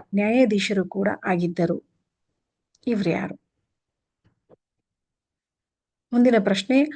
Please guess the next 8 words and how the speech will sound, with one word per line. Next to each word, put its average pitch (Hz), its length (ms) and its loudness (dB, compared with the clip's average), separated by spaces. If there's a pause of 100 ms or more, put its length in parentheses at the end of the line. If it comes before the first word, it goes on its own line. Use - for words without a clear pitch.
(300)
ಆರ್ಯ 294 260 6
ಸಮಾಜದ 247 540 2
ಸ್ಥಾಪನೆಯೊಂದಿಗೆ 214 1000 0
ಜಾತಿ 208 460 -2
ಪದ್ಧತಿಯ 202 580 -2
ವಿರುದ್ಧ 208 380 -4
ಸಿಡಿದದ್ದಂತಹ 196 1040 -4 (520)
ಕರುಣಾಮೂರ್ತಿ. 220 800 4